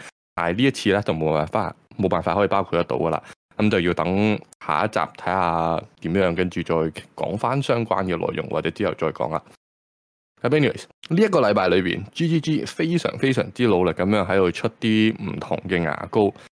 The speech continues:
而且呢，出牙膏嘅手法呢，就同上一集講嘅一樣啦，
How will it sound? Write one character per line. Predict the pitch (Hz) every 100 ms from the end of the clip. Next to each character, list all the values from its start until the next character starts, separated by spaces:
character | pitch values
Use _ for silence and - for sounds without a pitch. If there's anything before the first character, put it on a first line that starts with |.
| -
而 | 101
且 | 90 110
呢， | 160 - _ _
出 | - 190
牙 | 87 80
膏 | 117 156
嘅 | 123
手 | 92 110
法 | 113
呢， | 95 120 - _ _ -
就 | 95 87 87 90 92 - -
同 | 90 85
上 | 90 101
一 |
集 | 147 - 92 - _ _
講 | - 90 120
嘅 | 110
一 | 107
樣 |
啦， | 87